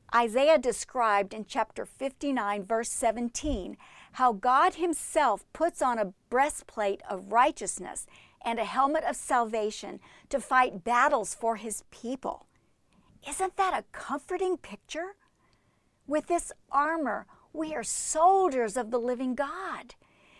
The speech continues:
And Romans eight, verse thirty-seven says that we are more than conquerors through him who loved us.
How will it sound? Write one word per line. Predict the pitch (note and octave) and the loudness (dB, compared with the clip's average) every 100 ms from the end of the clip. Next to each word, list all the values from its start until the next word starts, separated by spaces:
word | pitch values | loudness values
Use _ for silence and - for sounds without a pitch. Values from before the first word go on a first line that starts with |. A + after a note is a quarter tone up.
| - - - | -20 -18 -2
And | C4+ C4 | 0 4
Romans | D4 D#4 D#4+ C4 _ - | 4 6 2 0 _ -2
eight, | D4+ D#4+ - - | 0 0 -6 -4
verse | B3 A#3+ | -2 -2
thirty-seven | - B3+ B3+ - - C4+ C4+ G#3+ | -6 -4 -6 -8 -8 -6 -6 -6
says | F#3 - A#3+ G#3 | -4 2 4 4
that | A#3 - | -2 -4
we | A3 C4+ C#4+ | -2 -2 -2
are | - G#3+ | 0 0
more | G#3 G3+ A3 C4+ D#4+ D#4 | 0 -2 4 8 10 8
than | B3+ G3+ | 4 -2
conquerors | - A#3 G3+ A3+ F#3+ - | -6 -6 -4 -4 -6 -6
through | - A3 A3 | -8 -6 -6
him | F#3+ A#3 F#3 F#3 | -6 -6 -6 -6
who | G3+ | -10
loved | F3+ F#3 G3+ A3 | -8 -4 -6 -6
us. | - - - | -10 -12 -16